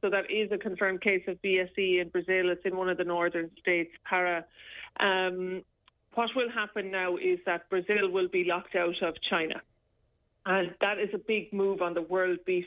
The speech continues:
market because Brazil is responsible for about twenty-five percent of the world's beef exports and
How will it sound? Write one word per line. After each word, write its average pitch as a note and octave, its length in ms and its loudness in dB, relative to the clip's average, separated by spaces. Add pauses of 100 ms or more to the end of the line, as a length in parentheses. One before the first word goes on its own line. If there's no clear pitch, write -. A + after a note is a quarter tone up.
market E3+ 420 -2
because D#3+ 440 0 (120)
Brazil F#3+ 340 2
is F#3 140 -2
responsible E3+ 640 -2
for D#3+ 340 2
about D#3+ 280 0
twenty-five F3+ 580 0
percent F3+ 420 -2
of D#3+ 100 -6
the - 60 -12
world's E3+ 300 0 (260)
beef F3+ 200 0
exports A3 480 0 (600)
and F#3 340 2